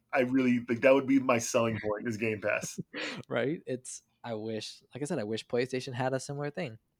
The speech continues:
Speaker 2: Like the free games that you get with, uh,
Speaker 1: Well,
Speaker 2: PlayStation
Speaker 1: PlayStation, what is,
Speaker 2: Plus.
Speaker 1: uh,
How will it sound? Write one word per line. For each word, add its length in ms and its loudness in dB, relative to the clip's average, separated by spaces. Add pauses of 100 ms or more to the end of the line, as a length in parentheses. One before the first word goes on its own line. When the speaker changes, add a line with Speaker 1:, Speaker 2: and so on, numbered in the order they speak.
(540)
Speaker 2:
Like 200 -6
the 80 -8
free 260 -2
games 380 -4
that 100 -2
you 120 -4
get 160 -6
with, 140 -6 (100)
uh, 380 -4 (300)
Speaker 1:
Well, 160 -8
Speaker 2:
PlayStation 400 -2
Speaker 1:
PlayStation, 300 0
what 160 -2
is, 120 -6
Speaker 2:
Plus. 0 -
Speaker 1:
uh, 480 4